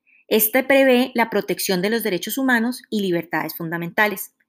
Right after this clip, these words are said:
Dicho capítulo establece que toda persona, sea cual fuere su raza, opinión política, lugar de origen, color, credo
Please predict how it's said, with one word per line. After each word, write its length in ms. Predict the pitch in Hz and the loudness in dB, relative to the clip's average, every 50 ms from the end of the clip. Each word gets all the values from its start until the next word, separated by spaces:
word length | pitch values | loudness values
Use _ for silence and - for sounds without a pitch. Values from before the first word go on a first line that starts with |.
| _ _ _ _ _ - _ _ _ - | _ _ _ _ _ -20 _ _ _ -4
Dicho 220 | 254 240 - 320 | -2 0 0 0
capítulo 420 | 320 370 370 - 214 220 - 269 294 | 0 0 0 0 -2 -2 0 -2 0
establece 480 | - - 262 233 202 190 185 - 254 | 0 0 0 0 0 0 0 -2 -2
que 120 | - 262 254 | -2 -4 -2
toda 340 | 254 - 208 208 214 214 | 0 0 2 2 0 0
persona, 640 | - 247 233 - - 220 208 185 160 - - - _ _ _ _ | 0 -2 -2 0 0 0 0 0 -2 -6 -10 -18 _ _ _ _
sea 380 | - - - 175 170 175 208 - | -6 -2 0 2 2 2 2 0
cual 160 | - 254 254 | 0 -2 -2
fuere 300 | 247 - 247 240 233 247 | 0 0 0 2 2 0
su 160 | 240 - 269 | 0 -2 -2
raza, 560 | - - 254 240 240 240 - 247 254 254 - _ | 2 2 4 4 4 2 0 0 -2 -4 -8 _
opinión 480 | _ 202 196 - 190 175 175 175 170 175 | _ -6 -4 -4 -4 -4 -4 -4 -4 -2
política, 720 | - 214 226 226 214 214 - 208 - - 226 226 - - _ | -2 -2 0 -2 -4 -6 -8 -12 -6 -4 -4 -4 -4 -8 _
lugar 320 | - 190 180 165 175 185 151 | -2 0 0 0 -2 -2 0
de 100 | 175 202 | 0 0
origen, 460 | 208 254 247 196 185 185 185 190 - _ _ _ _ _ _ _ | 2 2 2 0 -2 -4 -6 -8 -10 _ _ _ _ _ _ _
color, 580 | - - 214 208 208 196 185 180 208 - - _ _ _ _ _ _ _ _ | 0 2 4 6 6 6 4 4 2 -2 -8 _ _ _ _ _ _ _ _
credo 520 | - 226 220 214 208 190 196 226 240 240 | 2 4 4 4 4 2 0 -2 -4 -8